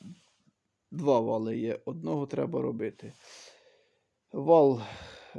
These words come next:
це не суцільний вал, а труба вал. Тільки його потрібно вкоротити.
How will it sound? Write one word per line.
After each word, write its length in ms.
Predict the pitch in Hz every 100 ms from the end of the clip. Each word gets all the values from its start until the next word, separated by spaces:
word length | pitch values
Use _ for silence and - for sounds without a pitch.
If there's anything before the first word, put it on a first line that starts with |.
| - -
це 220 | - 143
не 280 | 123 131 127
суцільний 540 | - 135 156 156 165
вал, 300 | 151 151 139 -
а 120 | 123
труба 440 | - 143 151 202
вал. 320 | 185 175 170 135 _ _ _ _ _ _ _ _ _ _ _ _ _ _ _ _ _ _ _ _ _ _ _ _ _ _ _ _ _ _ _ _ - _
Тільки 280 | - 135 143
його 160 | 131 131
потрібно 500 | 139 139 123 123 127
вкоротити. 800 | - 143 151 320 311 277 254